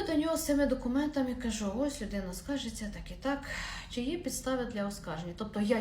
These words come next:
юрист, я не маю тих знань медичних, щоб зрозуміти, м, правильна чи неправильна В Л К. Я не лікар. Питаю в лікаря. Лікар дивиться і каже: Ви, каже, знаєте, а тут у В Л К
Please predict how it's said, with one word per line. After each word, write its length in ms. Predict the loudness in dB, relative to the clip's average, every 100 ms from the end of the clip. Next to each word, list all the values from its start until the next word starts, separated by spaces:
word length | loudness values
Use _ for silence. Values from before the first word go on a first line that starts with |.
| 2
юрист, 420 | 2 2 2 0
я 160 | 0 0
не 120 | 0
маю 300 | 0 0 -2 -4
тих 200 | -4 -4
знань 360 | -2 0 0 2
медичних, 440 | 2 0 0 0
щоб 180 | -2 -2
зрозуміти, 600 | -4 -2 0 0 0 -4 -8 -12 -12 -8
м, 440 | -6 -4 -4 -4 2
правильна 320 | 4 4 2
чи 120 | 0
неправильна 840 | 0 2 4 2 0 -2 -2 -2 -2
В 40 |
Л 200 | -2 -2
К. 220 | -4 -4 0
Я 80 | 2
не 140 | 2
лікар. 380 | 2 -2 -6 -12 -14 -14 -14 -14 -10
Питаю 360 | -2 2 2 2
в 40 |
лікаря. 340 | -2 -4 -8 -10 -12 -12 -8 -4
Лікар 360 | -2 0 0
дивиться 420 | 4 4 2 -2 -6
і 60 | -8
каже: 420 | -6 -4 -2 -4 -6 -12 -18 -12
Ви, 60 | -4
каже, 260 | 2 2 2
знаєте, 640 | 2 2 2 2 0 -2 -6
а 160 | -2 -2
тут 300 | -2 -4 -2 2
у 80 |
В 140 | 4 6
Л 240 | 6
К 80 | 4